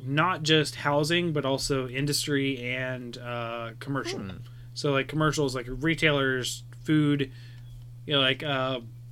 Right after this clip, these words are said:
Speaker 1: yeah, I don't you guys don't live in the area I live, but there's a certain street that's like, "Hey, this is where all the stores and the businesses are,"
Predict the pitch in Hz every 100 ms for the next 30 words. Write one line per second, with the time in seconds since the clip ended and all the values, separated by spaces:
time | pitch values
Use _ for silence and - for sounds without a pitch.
0 | - 113 110 139 143 135 - - 143 151
1 | 139 135 135 131 127 123 120 120 120 117
2 | 117 113 113 117 127 117 113 147 131 117
3 | - 135 120 127 120 123 - 175 127 151
4 | 151 156 127 147 135 143 147 147 147 139
5 | 135 - - 160 143 135 131 127 123 131
6 | 120 120 120 120 120 113